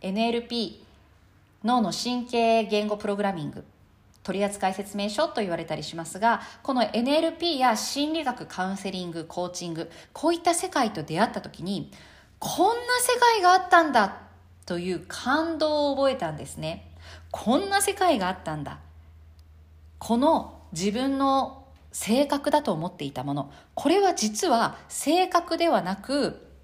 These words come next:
人間の脳の仕組みで出来上がっていたり、マインドで出来上がっていたり、いろいろね、経験から来る癖でできてるんだ。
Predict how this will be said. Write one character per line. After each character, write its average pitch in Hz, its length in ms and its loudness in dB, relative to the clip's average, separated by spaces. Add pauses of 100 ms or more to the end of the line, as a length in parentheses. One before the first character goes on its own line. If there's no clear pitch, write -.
(500)
人 302 260 0
間 339 240 6
の 330 140 4
脳 349 300 6
の 180 120 2
仕 - 240 0
組 311 180 -4
み 330 60 0
で 302 120 0
出 269 100 -2
来 262 160 0
上 247 100 6
が 247 100 4
っ 247 120 -4
て - 80 -8
い 143 80 -8
た 123 160 -8
り、 - 80 -16 (1040)
マ 170 180 2
イ 269 160 4
ン 320 80 2
ド 294 120 2
で 277 400 -4
出 214 120 2
来 220 200 2
上 214 60 4
が 208 100 0
っ 208 100 -6
て 156 100 -10
い 143 80 -10
た 139 160 -8
り、 - 100 -14 (500)
い 190 100 0
ろ 233 100 6
い 247 60 0
ろ 240 100 2
ね、 247 180 -2
経 349 280 4
験 339 320 0
か 320 120 4
ら 311 140 4
来 311 260 -6
る 247 520 -6
癖 - 320 -4
で 381 100 2
で 208 140 -4
き 214 120 -12
て 220 120 -4
る 156 100 -6
ん - 80 -12
だ。 - 160 -18